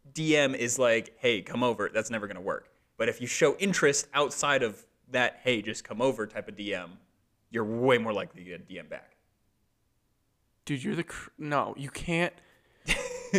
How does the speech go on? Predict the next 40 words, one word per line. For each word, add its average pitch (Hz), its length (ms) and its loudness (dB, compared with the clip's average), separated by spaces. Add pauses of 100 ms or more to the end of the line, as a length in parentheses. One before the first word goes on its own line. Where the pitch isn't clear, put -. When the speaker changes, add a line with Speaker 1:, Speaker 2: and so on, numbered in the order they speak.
Speaker 2:
No. 139 460 2 (220)
What, 160 420 6
like, 139 240 6
my 131 300 6
Speaker 1:
Ask 208 300 10
Speaker 2:
advice? 233 120 8
Speaker 1:
Elise. 143 380 2
Speaker 2:
Don't 165 280 6
do 143 200 2
it. 110 160 -4 (280)
We're 151 160 -2
not 208 340 4
asking 175 360 0
Elise 131 320 -2
again 147 380 -4 (340)
because, 165 300 2 (120)
uh, 135 120 -2 (120)
Elise 156 420 6
is 208 60 0
gonna 175 200 4
give 143 320 4
my 143 260 6
answer. 220 400 0
She's - 140 -12
gonna 135 140 -8
be 127 80 -8
like, 113 60 -8
"Yeah, 131 120 2 (240)
don't 151 240 -6
do 135 140 -4
that." - 280 -8 (320)
Speaker 1:
Uh, 131 160 2 (260)
okay. 143 220 4
Speaker 2:
You 135 60 4
don't, 180 320 4
no. 147 380 -4 (380)
D 165 360 0
Ming 196 340 -4 (1160)
is 139 300 0
the, 139 180 -2